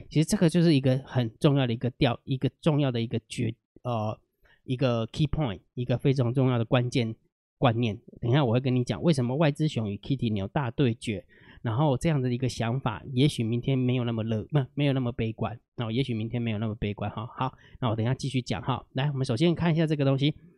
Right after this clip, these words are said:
我们先看一下盘面的结构。今天大盘总共下跌了两百八十五点，但是成交量是量缩的，对不对？很明显，在这个地方惜售，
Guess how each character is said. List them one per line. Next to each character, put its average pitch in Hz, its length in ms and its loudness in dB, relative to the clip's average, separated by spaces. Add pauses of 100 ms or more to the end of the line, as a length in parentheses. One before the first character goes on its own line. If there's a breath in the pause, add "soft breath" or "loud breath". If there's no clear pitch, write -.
(100)
我 117 40 -6
们 120 80 -2
先 185 180 4
看 180 180 2
一 - 20 4
下 170 140 4
盘 131 160 0
面 151 120 4
的 131 80 2
结 110 160 -4
构。 120 220 -2 (280 loud breath)
今 190 120 4
天 196 100 6
大 185 160 2
盘 123 200 0
总 110 100 -4
共 120 100 -2
下 139 220 0
跌 113 140 -2
了 110 80 -2
两 120 200 0
百 110 160 -2
八 127 180 -2
十 113 180 -2
五 113 100 0
点， 120 200 -6 (200)
但 175 120 2
是 175 60 6
成 131 220 0
交 143 160 4
量 127 160 2
是 123 80 2
量 117 200 0
缩 107 240 -2
的， 104 80 -4 (1000)
对 143 80 6
不 - 0 -
对？ 131 120 6
很 117 120 2
明 147 180 6
显， 120 180 2 (260 soft breath)
在 156 120 0
这 160 80 4
个 139 80 4
地 143 140 2
方 143 160 4
惜 113 260 -6
售， - 320 0